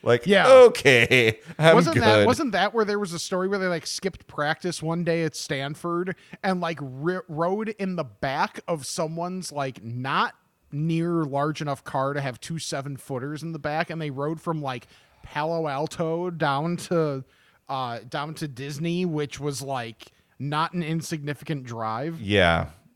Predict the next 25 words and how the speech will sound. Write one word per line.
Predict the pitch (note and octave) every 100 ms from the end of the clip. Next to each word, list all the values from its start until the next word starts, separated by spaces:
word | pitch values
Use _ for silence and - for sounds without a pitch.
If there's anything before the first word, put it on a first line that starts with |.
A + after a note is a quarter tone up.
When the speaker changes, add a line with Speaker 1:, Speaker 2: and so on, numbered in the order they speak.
| _
Speaker 1:
There's, | C3+ D3 B2+ - - - - - -
me | C#3+ F3
and | C#3+
Hope | A#2 A2+
have | G#2 F#2
this, | E2 E2+ - - _ _
there's | - G2 F#2 - _
theory | A2 F#2+ F2
where | E2+
there's | F2 F2
two | - C3
types | C3 A#2+ -
of |
people | G2 G#2 F#2
we |
don't | F2 E2+
trust. | D2+ E2 G1+ - - _ _ _ _ _ - _ _ _
Disney | A2+ C3+ D#3 E3
adults | C#3+ C#3+ D3 - - - -
and | G2
people | A2+ A2+ G#2+
that | G2
don't | F#2+ D#2
like | E2+
cheese. | - E2+ B1+ G1+ -